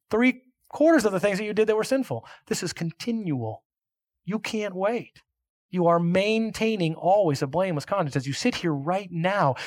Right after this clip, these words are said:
you are, you are thinking about the thoughts going through your mind and deciding whether they should be there.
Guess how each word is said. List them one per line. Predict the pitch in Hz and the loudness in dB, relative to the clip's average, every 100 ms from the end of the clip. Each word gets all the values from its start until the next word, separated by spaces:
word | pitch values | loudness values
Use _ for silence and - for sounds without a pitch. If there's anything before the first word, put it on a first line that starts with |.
| - | -6
you | 170 160 | 0 4
are, | 160 156 | 4 4
you | 175 | 2
are | 156 | 2
thinking | 135 - 240 254 185 165 | 2 0 0 2 0 2
about | 147 - | 2 0
the | |
thoughts | - - 220 190 - | -4 2 4 4 0
going | 170 156 | -2 -2
through | 156 | -2
your | 147 | 0
mind | 175 190 175 - - | 4 4 2 -2 -2
and | 147 | 0
deciding | - 196 170 | 4 4 4
whether | 160 180 | 4 4
they | 147 170 | 4 2
should | - 120 | 0 -2
be | 151 170 | 0 2
there. | 139 127 | 4 2